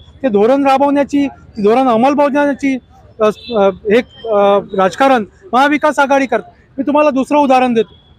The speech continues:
दलित आदिवासींच्या बजेटचा कायदा व्हावा म्हणून सोनिया गांधींनी यांना पत्र लिहिलं, काँग्रेसला पत्र लिहिलं. सोनिया गांधीच्या पत्रांना हे काँग्रेसचे लोक केराची टोपली दाखवतायत. ते वंचितांना सोबत घेतील,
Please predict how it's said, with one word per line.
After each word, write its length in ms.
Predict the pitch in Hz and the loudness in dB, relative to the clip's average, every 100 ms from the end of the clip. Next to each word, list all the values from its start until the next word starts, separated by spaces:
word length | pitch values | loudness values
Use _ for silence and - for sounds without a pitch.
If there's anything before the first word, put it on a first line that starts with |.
| _ _ _ _ - - - - - - 151 | _ _ _ _ -20 -20 -20 -20 -20 -10 0
दलित 280 | 180 269 285 | 2 2 2
आदिवासींच्या 680 | 262 269 262 247 269 254 285 | 2 2 0 0 -2 0 0
बजेटचा 500 | 220 202 269 - 302 | 2 0 0 0 0
कायदा 380 | 277 247 247 247 | 2 2 2 2
व्हावा 460 | 233 233 190 208 240 _ - - | 2 2 0 -2 -4 _ -12 -4
म्हणून 260 | 214 285 | 0 0
सोनिया 380 | 262 240 254 311 | -2 -2 0 2
गांधींनी 440 | 302 302 302 302 302 | 2 0 0 0 0
यांना 220 | 294 294 | 0 0
पत्र 320 | 294 277 269 | -2 -2 -2
लिहिलं, 260 | 226 180 - _ - - - - - - - - - - - | -2 -6 -8 _ -20 -20 -20 -20 -20 -20 -20 -20 -20 -20 -2
काँग्रेसला 480 | 208 262 320 294 320 | 2 2 2 2 0
पत्र 320 | 311 294 294 | 0 0 0
लिहिलं. 300 | 262 240 170 - - - | 0 -2 -4 -10 -20 -12
सोनिया 380 | - 214 262 302 | -2 0 2 2
गांधीच्या 400 | 285 277 269 294 | 2 0 0 0
पत्रांना 500 | 285 254 277 277 285 | 0 -2 0 0 0
हे 80 | 277 | 0
काँग्रेसचे 520 | 254 247 262 - 262 | 0 0 0 0 -2
लोक 180 | 247 262 | 0 -2
केराची 400 | 254 240 240 247 | 0 0 0 -2
टोपली 300 | 240 233 233 | -2 -2 0
दाखवतायत. 480 | 214 196 190 165 - - - - | 0 -2 -6 -8 -12 -20 -8 0
ते 120 | 214 | 2
वंचितांना 540 | 233 202 254 285 285 277 | 2 0 -2 0 0 0
सोबत 240 | 247 277 | 0 0
घेतील, 360 | 202 240 320 | 0 -2 -2